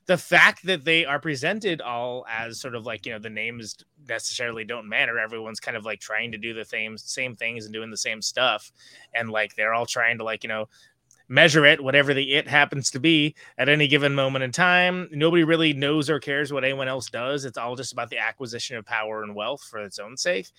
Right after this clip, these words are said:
Yeah, that's absolutely one of the reasons that makes it a biting social satire.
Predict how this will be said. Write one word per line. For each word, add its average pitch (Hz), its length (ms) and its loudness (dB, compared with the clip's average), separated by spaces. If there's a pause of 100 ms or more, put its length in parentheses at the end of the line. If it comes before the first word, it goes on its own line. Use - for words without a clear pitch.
(320)
Yeah, 147 300 8 (220)
that's 165 340 6
absolutely 180 520 4
one 180 100 2
of - 20 -2
the 175 60 2
reasons 175 180 2
that 170 80 -2
makes 165 220 -2
it 170 80 -2
a 143 120 2
biting 127 440 -2
social 147 320 -6
satire. 147 680 -2